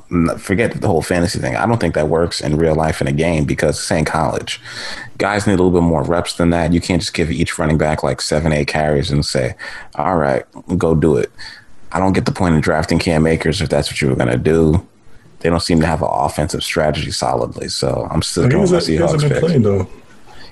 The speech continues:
Speaker 1: He's been healthy. He's been, like, a healthy non, like, scratch. Like, he's been getting, like, two, three carries a game.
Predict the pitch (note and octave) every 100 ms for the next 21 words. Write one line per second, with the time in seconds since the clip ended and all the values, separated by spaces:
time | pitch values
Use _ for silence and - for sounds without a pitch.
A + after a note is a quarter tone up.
0 | - - C#3 B2+ G#2+ A#2+ A2+ - - -
1 | A2+ A2 G#2 F2+ F2+ G#2 F2+ - E2 E2
2 | E2 D#2+ C#2+ C2+ D#2 D2+ - - C#2+ -
3 | - - B1 - F#2 F2 E2+ D#2+ C#2+ -
4 | E2+ D#2 D2 D#2 C#2+ D2+ D2 C2+ -